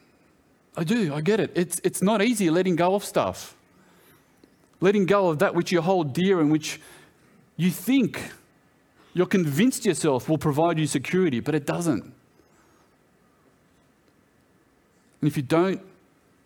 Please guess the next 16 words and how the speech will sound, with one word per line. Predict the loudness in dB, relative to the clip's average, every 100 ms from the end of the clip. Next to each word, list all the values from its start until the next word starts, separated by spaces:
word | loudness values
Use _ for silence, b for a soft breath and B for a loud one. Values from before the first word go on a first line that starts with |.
| _ _ -6
let | -2 -2 -2
go | 0 2
of | 0 0
whatever | 0 2 2 2
that | 2
is | 0 -2
for | -2
you, | 0 2 2 0 -4 B B B B B -2
the | 0
only | 2 0
person | 0 -2 -2 -2 0
who | 0
misses | 0 0 -2
out | -2 0
is | -2 -2
you. | -2 -2 -6